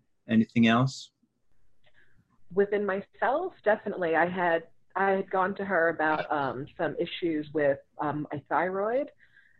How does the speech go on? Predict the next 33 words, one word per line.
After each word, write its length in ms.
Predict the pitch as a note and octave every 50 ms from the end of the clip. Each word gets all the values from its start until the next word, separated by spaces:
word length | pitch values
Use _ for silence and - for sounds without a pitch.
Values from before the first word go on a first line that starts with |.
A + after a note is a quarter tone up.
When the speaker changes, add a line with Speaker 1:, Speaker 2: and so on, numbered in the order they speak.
| _ -
Speaker 2:
as 100 | D#3+ D#3+ D#3 -
well, 440 | E3 E3+ E3 E3 E3+ F#3 A3+ C4 C4
and 120 | F3+ D#3+
she's 140 | - - - -
helped 200 | - D#3 - -
me 100 | D#3+ D3
balance 380 | C#3+ D3+ C#3+ D3+ D#3 D3+ D#3+ - _ -
that 180 | D#3+ D#3+ D#3
out 280 | D3 D#3 F3 G3 F#3+ -
and 120 | C#3+ D3+
has 80 | D#3 D3+ - -
kept 200 | - E3+ - -
it 100 | - -
very 300 | - D#3+ D#3 D#3+ D#3+ D#3+ - -
successfully, 840 | C#3+ _ - - C#3+ - - - - E3+ E3 D#3+ D#3 D#3+ E3+ F#3 - - _ -
uh, 380 | D#3+ C#3+ C3+ B2+ B2+ C#3+ E3+ F3 - _ -
at 140 | E3 D3+ -
normal 320 | E3 E3 D#3+ E3 E3 D#3
levels. 460 | D3+ D#3 E3+ F3+ F#3 A3 A#3 B3+ C4+ C4+ _ _ _ _ - - - - - - _ _ -
Um, 420 | F3 E3 E3 D#3+ D#3+ D#3 D#3+ - - _ -
we 140 | G3 F#3+ - -
also, 680 | F#3+ G3+ G#3+ A3 - - - G3+ G3 G3 F#3+ F#3+ F#3 - -
I've 80 | G3
had 140 | - C4 C#4
a 40 | C4+ C4+ -
couple 260 | D#4+ D#4 - - C#4
of 100 | A#3 A3+
issues 360 | A#3 A#3 - - A#3 A3+ A3+ - -
with 220 | F#3+ F3 E3 D#3+ - - - -
just 180 | F#3+ F3 D#3 - - -
when 100 | F3+ F3+
I 100 | E3+ D#3+
was 140 | D3 D3